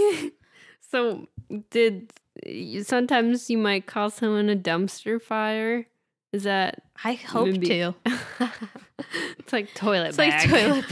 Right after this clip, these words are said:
Speaker 2: <laughs> bag.
Speaker 1: Uh, I think it's kinda funny.
Speaker 2: Yeah,
Speaker 1: But
Speaker 2: me
Speaker 1: I
Speaker 2: too.
Speaker 1: didn't think hot mess.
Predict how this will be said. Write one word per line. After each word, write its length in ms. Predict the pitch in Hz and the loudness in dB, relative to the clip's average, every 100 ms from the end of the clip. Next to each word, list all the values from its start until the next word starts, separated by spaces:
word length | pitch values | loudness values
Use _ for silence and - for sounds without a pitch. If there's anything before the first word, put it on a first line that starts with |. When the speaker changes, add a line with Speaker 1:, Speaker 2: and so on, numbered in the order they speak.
| - | -8
Speaker 2:
<laughs> 200 | - - | -10 -10
bag. 380 | - 214 - - _ - _ _ - _ _ _ _ _ - | -8 -8 -10 -14 _ -20 _ _ -20 _ _ _ _ _ -4
Speaker 1:
Uh, 400 | 185 180 170 165 - | 0 2 4 2 4
I 140 | 190 | 2
think 140 | 339 392 | 4 0
it's 140 | - | 0
kinda 260 | - 208 185 | 0 0 0
funny. 580 | 180 196 185 175 175 - - | 0 2 2 0 -2 -10 -8
Speaker 2:
Yeah, 220 | 220 226 | -2 4
Speaker 1:
But 120 | 214 | 6
Speaker 2:
me 60 | 202 | 6
Speaker 1:
I 60 | 202 | 6
Speaker 2:
too. 60 | |
Speaker 1:
didn't 340 | 220 220 180 151 | 6 6 4 2
think 240 | 170 165 | 0 0
hot 260 | 175 156 160 | 0 0 0
mess. 380 | 151 156 151 | -2 0 -2